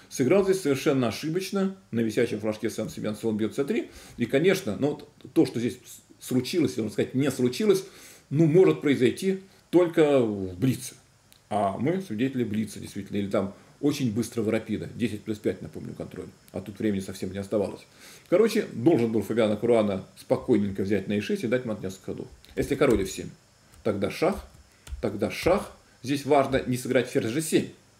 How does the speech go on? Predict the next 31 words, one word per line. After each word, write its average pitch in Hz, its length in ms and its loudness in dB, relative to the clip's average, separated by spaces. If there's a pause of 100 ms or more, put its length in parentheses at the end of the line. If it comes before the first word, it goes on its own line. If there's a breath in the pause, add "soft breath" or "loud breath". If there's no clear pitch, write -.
(160)
Все-таки - 260 -12
худо-бедно 113 480 0
слон 113 240 0
С 113 120 -6
три 110 160 -4
работает. 123 460 2 (320 soft breath)
А 131 160 4
увидеть, 165 380 2
что - 120 -2
можно 151 280 0
дать 131 140 2
шах 135 240 -2
и 127 80 -6
по-другому. 135 540 0
Вот - 200 -8
так. - 200 -10 (120)
Ферзь 104 180 -4
H 101 120 -8
четыре - 300 -4
и - 40 -2
мат 190 180 -4
два 220 120 -6
хода. - 200 -16 (440 loud breath)
То 120 60 -2
есть, 113 120 -2
может 104 180 -4
быть, 98 240 -10
сю-, 98 300 -10
этого 120 260 4
не 131 120 0
досмотрел 131 520 -2